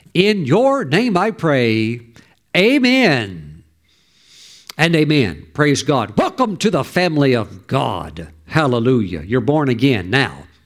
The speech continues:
Hallelujah. Thank you, Jesus. Praise God. My friends, let's take Holy Communion together. Mm-mm. Grab some unleavened bread. A little cracker will do. A piece of bread will do.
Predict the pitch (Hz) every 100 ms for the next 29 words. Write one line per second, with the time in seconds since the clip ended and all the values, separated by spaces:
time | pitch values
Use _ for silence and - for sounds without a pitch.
0 | - - 240 170 143 151 101 - - -
1 | 180 208 170 147 139 139 107 117 92 -
2 | - - - - - _ - 151 143 110
3 | 139 113 76 82 _ - - - 208 -
4 | 175 127 160 180 - 180 - 160 180 147
5 | - 135 135 156 117 104 - 113 135 135
6 | 165 160 - - _ - - - _ _
7 | 101 127 135 139 139 139 139 143 139 143
8 | - 123 139 98 73 - _ _ _ _
9 | _ _ _ _ - _ _ 147 156 -
10 | 147 113 98 90 _ _ _ _ _ _
11 | _ _ _ _ - 165 165 131 131 127
12 | 143 165 170 - _ _ - 135 123 -
13 | 170 170 170 123 127 156 185 117 - 165
14 | - 110 151 139 127 113 170 185